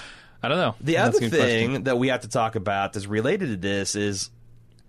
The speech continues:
Speaker 2: so we're talking about the Man in Black's daughter, and I, I felt confident saying this because we're just essentially talking about observations that a reasonable person can make.
Speaker 1: Mm-hmm.
Speaker 2: But if you, if you turn that microscope and turn it around and, and point at the Man in Black,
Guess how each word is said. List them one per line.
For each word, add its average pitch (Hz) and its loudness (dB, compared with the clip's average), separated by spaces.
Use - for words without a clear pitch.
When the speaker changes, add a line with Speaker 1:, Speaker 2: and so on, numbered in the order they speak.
Speaker 2:
so 156 -4
we're 220 0
talking 247 2
about 220 0
the 175 -2
Man 151 2
in 135 0
Black's 120 0
daughter, 92 0
and 110 -2
I, 120 -2
I 123 -4
felt 185 -2
confident 147 -2
saying 120 -2
this 117 0
because 104 -4
we're 123 -2
just 113 -4
essentially 107 -4
talking 107 -2
about 101 -2
observations 98 -4
that 90 -4
a 87 -6
reasonable 101 -4
person 92 -4
can 85 -12
make. 87 -6
Speaker 1:
Mm-hmm. 110 -6
Speaker 2:
But 135 2
if 139 -2
you, 135 -2
if 135 -2
you 123 0
turn 196 0
that 170 0
microscope 147 -2
and 110 -4
turn 139 0
it 120 -2
around 104 2
and, 113 0
and 113 0
point 143 2
at 131 -2
the 117 -2
Man 120 0
in 92 -2
Black, 95 -2